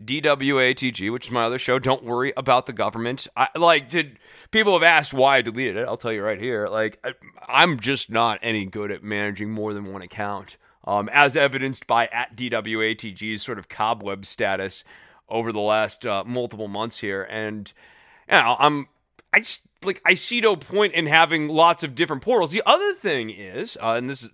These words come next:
another thing that's been, been kind of brought to my attention, is people only will follow you at one place anyways. So if you're trying to, like, you know, actually kinda manage followers and someone who's trying to, you know, do on-air stuff or whatever, which helps with, like, booking guests and that sort of thing,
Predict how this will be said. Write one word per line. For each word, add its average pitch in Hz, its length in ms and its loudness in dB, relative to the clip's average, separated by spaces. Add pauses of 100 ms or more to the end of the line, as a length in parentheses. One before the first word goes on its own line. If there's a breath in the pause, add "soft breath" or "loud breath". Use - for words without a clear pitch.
another 123 300 -4
thing 135 140 -2
that's 127 160 -2
been, 127 440 -4
been 127 200 -6
kind 139 160 -2
of 107 160 -6 (320 loud breath)
brought 147 240 -2
to 147 60 -10
my 127 100 -2
attention, 190 320 -10 (320 loud breath)
is 202 140 4
people 320 340 0
only 302 240 2
will 285 160 0
follow 330 400 2
you 214 220 0
at 156 100 -6
one 156 180 -4
place 160 380 2
anyways. 208 500 0
So 208 300 2
if 202 80 -2
you're 202 100 -2
trying 240 200 6
to, 254 60 4
like, 214 200 4
you 202 80 0
know, 175 80 4
actually 175 320 2
kinda 170 160 -2
manage 139 640 2
followers 147 720 0
and 123 180 -6 (220 loud breath)
someone 170 320 0
who's 147 160 0
trying 151 320 4
to, 107 60 -8
you 175 120 0
know, 110 120 -8
do 143 220 -8
on-air 131 460 2
stuff 113 340 -2
or 117 40 -4
whatever, 113 280 -2
which 220 140 -10
helps 180 220 -6
with, 147 80 -10
like, 110 200 -8
booking 104 320 -10
guests 90 240 -10
and 98 80 -10
that 101 60 -10
sort 101 140 -10
of 98 60 -12
thing, 104 220 -8